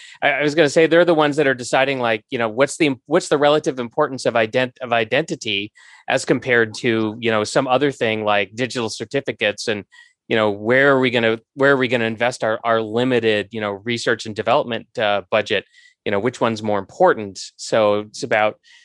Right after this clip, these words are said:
you know, developing new capabilities, just like you said, Wes.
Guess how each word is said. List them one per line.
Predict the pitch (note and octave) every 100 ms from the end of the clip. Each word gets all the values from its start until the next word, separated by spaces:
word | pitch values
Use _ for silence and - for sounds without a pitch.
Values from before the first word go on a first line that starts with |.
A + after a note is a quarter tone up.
| _
you | A#2
know, |
developing | A2 C3 B2 A#2
new | A2+
capabilities, | A#2 A#2 G#2 A2 A#2+ G#2+ -
just | -
like | G#2+ -
you |
said, | - G#2+
Wes. | G2 F#2+ -